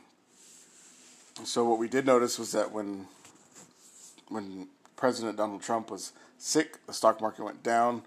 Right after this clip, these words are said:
When he was feeling better and going, walking around, the stock market went up.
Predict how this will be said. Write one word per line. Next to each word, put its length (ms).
When 100
he 40
was 200
feeling 320
better 560
and 240
going, 540
walking 260
around, 540
the 80
stock 240
market 320
went 160
up. 160